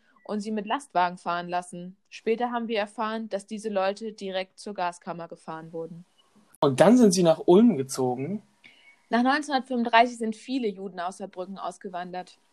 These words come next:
Speaker 1: Die Gemeinde wurde immer kleiner und konnte sich keinen Kantor mehr leisten. Dann hat mein Vater einen Vertrag mit der jüdischen Gemeinde in Ulm abgeschlossen und wir haben dort bis neunzehnhundertvierzig gelebt. Neunzehnhundertsiebenunddreißig wurde meine älterer Bruder und meine Tante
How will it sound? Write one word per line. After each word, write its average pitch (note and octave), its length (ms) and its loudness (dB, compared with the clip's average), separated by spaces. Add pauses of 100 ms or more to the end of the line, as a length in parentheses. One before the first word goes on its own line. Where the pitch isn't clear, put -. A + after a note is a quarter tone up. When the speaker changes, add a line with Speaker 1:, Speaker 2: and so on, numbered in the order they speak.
Speaker 1:
Die F3+ 80 -12
Gemeinde G#3 360 -2
wurde G#3+ 160 -4
immer G#3 180 -4
kleiner A3+ 400 -6
und G#3 120 -12
konnte G#3 260 -12
sich - 160 -20
keinen G3+ 300 -8
Kantor G3+ 400 -10
mehr G3+ 140 -6
leisten. F3 540 -10 (360)
Dann A3 180 -2
hat B3+ 120 -6
mein G#3 160 -10
Vater A3 320 -8
einen G3+ 160 -10
Vertrag G3 420 -8
mit G#3 140 -8
der F#3+ 80 -6
jüdischen G#3+ 360 -10
Gemeinde F#3 380 -6
in F3+ 140 -10
Ulm F#3 200 -6
abgeschlossen A#3 560 -6
und G#3 120 -8
wir G3 160 -12
haben G3 200 -4
dort F#3+ 200 -8
bis - 160 -20
neunzehnhundertvierzig F#3 760 -14
gelebt. D#3 440 -10 (480)
Neunzehnhundertsiebenunddreißig G#3+ 880 0
wurde G#3+ 160 -4
meine G3+ 200 -2
älterer G3+ 300 -4
Bruder G#3 240 -4
und G#3 80 -2
meine G3 220 -6
Tante G#3+ 440 -10